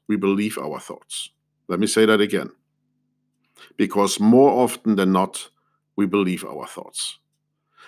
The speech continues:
And until I learned one important secret, I fell victim to this madness too, and for a very, very long time.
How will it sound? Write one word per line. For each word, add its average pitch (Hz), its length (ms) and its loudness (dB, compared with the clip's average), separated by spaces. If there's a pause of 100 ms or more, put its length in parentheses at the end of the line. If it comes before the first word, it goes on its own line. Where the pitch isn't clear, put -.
(120)
And 117 120 2
until 180 420 6
I 196 40 4
learned 143 520 4
one 120 200 0
important 139 640 2
secret, - 640 -10 (760)
I 104 120 0
fell 107 240 -2
victim 90 580 -4
to 98 120 -6
this 90 240 -2
madness 90 480 -2
too, - 360 -8 (440)
and 82 100 -18
for 87 160 -4
a 78 60 -10
very, 90 260 2
very 82 260 2
long 76 240 -6
time. - 300 -12